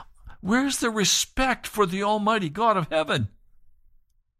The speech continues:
And then the pastor stands up and introduces the sermon with jokes. And then he uses video clips out of movies.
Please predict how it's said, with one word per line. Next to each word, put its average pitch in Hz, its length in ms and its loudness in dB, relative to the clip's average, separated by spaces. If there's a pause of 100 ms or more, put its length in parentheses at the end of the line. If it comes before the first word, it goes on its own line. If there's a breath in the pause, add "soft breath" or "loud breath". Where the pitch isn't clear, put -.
(880)
And 185 120 -2
then 196 120 2
the 170 80 4
pastor 196 480 0
stands 147 460 0
up 175 180 0
and 151 140 0
introduces 156 760 2
the 127 120 0
sermon 160 440 2
with 120 140 0
jokes. - 480 -2 (1400)
And 147 160 0
then 185 140 2
he 160 80 4
uses 151 500 0
video 160 380 2
clips - 460 -2
out 143 100 0
of 139 260 -2 (920)
movies. 151 580 0